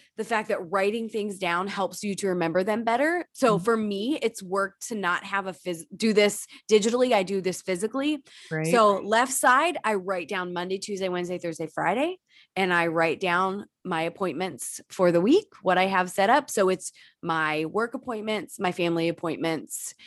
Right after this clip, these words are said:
Speaker 1: and then I set out my work hours to make, to make sure that since I work virtually, that I'm having integrity with my hours and have everything
Speaker 2: Right.
Speaker 1: set down.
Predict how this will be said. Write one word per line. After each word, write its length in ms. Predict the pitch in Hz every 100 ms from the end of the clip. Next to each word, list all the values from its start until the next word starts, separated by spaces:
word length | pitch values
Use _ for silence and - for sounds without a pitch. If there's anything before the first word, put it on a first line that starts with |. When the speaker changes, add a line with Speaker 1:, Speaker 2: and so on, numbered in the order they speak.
| - -
Speaker 1:
and 160 | 180 190
then 140 | 175
I 160 | 175 170
set 280 | 170 185 170
out 120 | 160
my 120 | 175
work 220 | 160 156
hours 320 | 180 208 294 -
to 120 | 202
make, 240 | 175 - _ - _ _ _ _
to 100 | 208
make 220 | 190 180
sure 240 | - 196 180
that 200 | 180 139
since 180 | 190 185
I 80 | 170
work 200 | 165 -
virtually, 560 | 160 156 180 180 202
that 160 | 185 170
I'm 200 | 160 170
having 260 | 170 160 165
integrity 500 | 160 170 156 170 175
with 120 | 175
my 140 | 160
hours 320 | 151 175 202 190
and 100 | 165
have 340 | 165 165 185 -
everything 380 | 185 165 156 165
Speaker 2:
Right. 80 | 160 -
Speaker 1:
set 240 | 180 -
down. 380 | 180 165 233 311